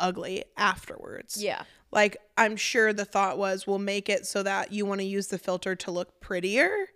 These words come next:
Speaker 2: Yeah,
Speaker 1: You know
Speaker 2: and
Speaker 1: what
Speaker 2: they
Speaker 1: I
Speaker 2: keep
Speaker 1: mean?
Speaker 2: using this app because you can only use this, get this filter on this app, so you have to take a photo.
Speaker 1: Right, but then the, like,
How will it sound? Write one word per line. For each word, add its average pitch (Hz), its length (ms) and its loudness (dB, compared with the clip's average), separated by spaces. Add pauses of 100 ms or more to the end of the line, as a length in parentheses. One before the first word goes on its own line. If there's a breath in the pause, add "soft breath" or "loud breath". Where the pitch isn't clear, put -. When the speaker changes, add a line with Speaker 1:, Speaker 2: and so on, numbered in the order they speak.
(280 soft breath)
Speaker 2:
Yeah, 226 340 0
Speaker 1:
You 247 60 8
know 269 120 12
Speaker 2:
and - 0 -
Speaker 1:
what 269 40 10
Speaker 2:
they 269 60 10
Speaker 1:
I - 20 10
Speaker 2:
keep 269 300 6
Speaker 1:
mean? - 20 4
Speaker 2:
using 233 360 0
this 196 200 -8
app 196 260 -2
because 202 300 -14
you 185 60 -10
can 190 120 -12
only 180 240 -10
use 180 260 -8
this, 170 280 -8
get 196 220 -6
this - 180 -6
filter 214 380 -2
on 170 160 -2
this 170 180 -8
app, 196 320 4 (240)
so - 100 -8
you 170 140 -2
have 160 140 -6
to - 80 -20
take 175 260 -6
a 160 80 -6
photo. 156 480 -6 (540)
Speaker 1:
Right, 226 440 8
but 226 200 2
then 226 240 6
the, 214 180 8
like, 196 320 2